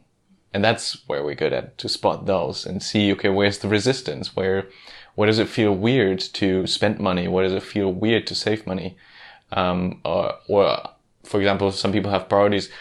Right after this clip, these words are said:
For food, I always spend all the money because I think I should be healthy, and only the most expensive foods are the healthy ones,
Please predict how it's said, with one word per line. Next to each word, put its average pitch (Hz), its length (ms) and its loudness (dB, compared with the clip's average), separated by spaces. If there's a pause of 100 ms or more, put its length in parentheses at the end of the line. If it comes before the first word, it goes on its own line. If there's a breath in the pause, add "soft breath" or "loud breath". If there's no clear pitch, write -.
(140 loud breath)
For - 140 -6
food, 156 280 4
I 117 60 8
always 110 300 4
spend 98 400 -2 (460)
all 107 200 2
the 107 80 4
money 104 280 4
because 92 480 0 (360 loud breath)
I 104 80 -2
think 107 240 0
I 101 80 4
should - 340 -2
be 104 100 0
healthy, 101 400 -2
and 92 100 -4
only 101 200 2
the 101 100 2
most 101 200 0
expensive 104 400 -4
foods 107 380 -2 (440 loud breath)
are 98 160 2
the 95 100 0
healthy 98 300 -2
ones, - 360 -14